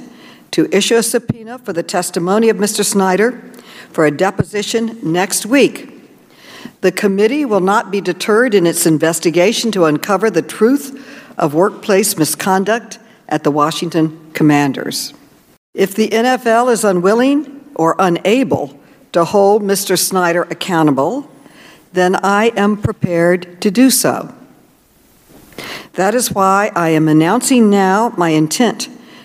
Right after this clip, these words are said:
to issue a subpoena for the testimony of Mister Snyder for a deposition next week. The committee will not be deterred in its investigation to uncover the truth of workplace misconduct at the Washington Commanders.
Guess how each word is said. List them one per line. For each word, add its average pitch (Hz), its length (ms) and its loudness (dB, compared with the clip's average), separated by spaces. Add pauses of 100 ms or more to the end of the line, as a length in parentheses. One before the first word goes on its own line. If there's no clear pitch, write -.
(140)
to 156 240 0
issue 208 220 2
a 220 60 2
subpoena 233 560 -6
for 202 140 -10
the 165 100 -4
testimony 185 640 0
of 196 100 0
Mister 208 240 -2
Snyder 190 680 0 (400)
for 160 140 0
a 147 60 4
deposition 202 920 -4
next 175 420 -2
week. 208 440 0 (920)
The 185 100 2
committee 214 540 0
will 208 160 0
not 202 300 0
be 196 100 -4
deterred 208 540 0
in 170 120 4
its 165 200 0
investigation 170 840 0
to 185 120 2
uncover 185 460 0
the 170 120 0
truth - 560 0 (380)
of 147 180 -2
workplace 208 600 0
misconduct 196 840 -2 (300)
at 151 140 -4
the 151 80 2
Washington 156 840 -2
Commanders. 147 800 0